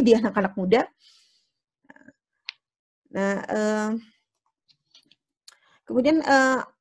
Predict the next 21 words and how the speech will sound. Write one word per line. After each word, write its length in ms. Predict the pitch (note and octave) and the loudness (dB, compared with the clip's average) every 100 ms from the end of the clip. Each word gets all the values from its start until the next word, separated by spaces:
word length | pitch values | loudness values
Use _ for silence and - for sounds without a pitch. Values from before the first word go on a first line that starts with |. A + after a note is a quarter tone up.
| _ _ _ - | _ _ _ -4
tadi 160 | A#3+ C4+ | -2 2
kalau 240 | C#4 B3 A#3+ | 2 4 2
Mbak 240 | F#3+ G#3 | 0 -2
Novita 300 | A#3+ B3 B3+ | -4 -4 -4
bilang 240 | B3 A3 A3+ | -2 0 0
merits 480 | G3+ G#3+ A#3 - - | 0 -2 -4 -12 -10
and, 320 | G3+ G#3 G3 | -6 -6 -6
eee, 360 | - F2 - F#3+ | -4 -4 -2 -2
demerits-nya 680 | F#3+ G#3+ G#3+ A#3 - A#3 A3+ F#3+ | -2 -2 -2 -4 -6 -4 -2 -2
ya, 160 | F#3+ A3 | -4 -6
eee, 360 | - A#1 - - - _ - - _ | -6 -6 -8 -12 -20 _ -20 -20 _
bagaimana 280 | G3 A#3+ D#4 | 0 2 2
sih 120 | D#4 E4 | 0 0
kooperat-, 560 | C4+ A#3 A#3 _ - | 2 0 -2 _ -4
kooperasi, 680 | A#3 A3 A3 A3 A3 G#3 G#3 _ _ _ _ _ _ | -2 0 -2 0 0 0 -2 _ _ _ _ _ _
keuntungan 380 | - G#3+ G#3+ G#3+ | 0 0 0 0
kooperasi 560 | G3+ A3 G#3+ G3 G3+ B3 | -2 -2 -2 -2 0 0
atau 120 | G#3 G3 | 0 -2
kelebihan 280 | G3+ G3 G3 | 2 2 2
kooperasi 440 | G3+ G#3 G#3 B3+ G3+ | 0 0 0 -2 2
bertemu 320 | G#3+ C4+ | 2 4